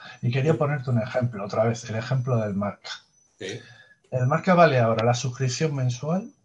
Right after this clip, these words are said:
Speaker 1: dos euros,
Speaker 2: Mm.
Speaker 1: ¿vale? ¿Cuántas veces me compraba yo el Marca? Que se haga esta pregunta a toda la audiencia, todos los que no pagan el Marca. ¿Cuántas veces te comprabas el Marca a lo largo del mes antes?
Speaker 2: Claro.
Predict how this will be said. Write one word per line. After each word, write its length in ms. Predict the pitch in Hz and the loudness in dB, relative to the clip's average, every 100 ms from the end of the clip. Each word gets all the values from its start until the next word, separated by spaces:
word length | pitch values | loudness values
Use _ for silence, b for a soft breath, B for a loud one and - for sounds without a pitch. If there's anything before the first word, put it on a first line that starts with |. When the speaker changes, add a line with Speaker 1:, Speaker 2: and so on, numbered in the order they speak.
| _ _ _ _ - - | _ _ _ _ -20 -10
Speaker 1:
dos 360 | - 123 120 - | -4 0 0 0
euros, 460 | 85 80 - - _ - | -8 -12 -16 -20 _ -6
Speaker 2:
Mm. 120 | 113 | -2
Speaker 1:
¿vale? 240 | 143 220 226 _ _ _ _ - B B B B | 0 -2 -6 _ _ _ _ -20 B B B B
¿Cuántas 360 | 147 165 202 180 | 4 8 8 8
veces 240 | 165 143 | 4 2
me 140 | 139 131 | 0 2
compraba 440 | 123 127 156 151 | 2 4 4 2
yo 100 | 135 | 2
el 60 | 131 | 0
Marca? 480 | 143 160 - 202 233 _ _ _ _ _ _ _ _ _ _ _ | 0 -2 -6 -8 -10 _ _ _ _ _ _ _ _ _ _ _
Que 140 | - | -4
se 100 | 120 143 | 0 0
haga 100 | 143 | 0
esta 240 | - 135 | 0 0
pregunta 380 | 131 127 123 127 | 0 0 2 2
a 60 | |
toda 220 | 120 131 123 | 4 4 4
la 80 | 113 | 4
audiencia, 600 | 117 147 170 - 185 190 _ | 2 -2 -2 0 -2 -4 _
todos 240 | 143 139 | -2 0
los 140 | 120 117 | 0 0
que 100 | 117 | -2
no 160 | 120 | 0
pagan 300 | 120 120 113 | 0 -2 -2
el 80 | 110 | -2
Marca. 460 | 117 165 - 185 - _ _ _ _ _ _ _ _ | -2 -4 -8 -10 -12 _ _ _ _ _ _ _ _
¿Cuántas 420 | - 170 180 175 | 2 4 6 2
veces 240 | 147 131 123 | 2 -2 -2
te 80 | 127 | 0
comprabas 460 | 127 127 147 127 | 2 4 4 2
el 100 | 127 | 2
Marca 320 | 120 147 - 160 | 2 0 0 2
a 40 | |
lo 120 | 123 | 4
largo 280 | 123 147 143 | 2 2 0
del 100 | 127 | 0
mes 240 | 156 170 - | 2 0 -2
antes? 520 | 139 120 - - - _ _ | -2 -2 -6 -18 -20 _ _
Speaker 2:
Claro. 280 | 107 104 113 | -10 -10 -12